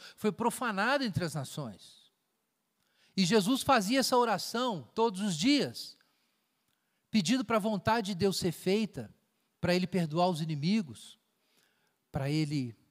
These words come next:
enfrentar a tentação. Ele tava se preparando pra cruz. Ele tava se preparando pra fornalha.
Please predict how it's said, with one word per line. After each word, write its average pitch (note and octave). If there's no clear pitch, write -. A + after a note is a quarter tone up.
enfrentar D3
a C3
tentação. E3+
Ele C#3
tava E3
se E3
preparando E3
pra G#3+
cruz. -
Ele B2+
tava B2+
se -
preparando C#3
pra D#3
fornalha. F#3+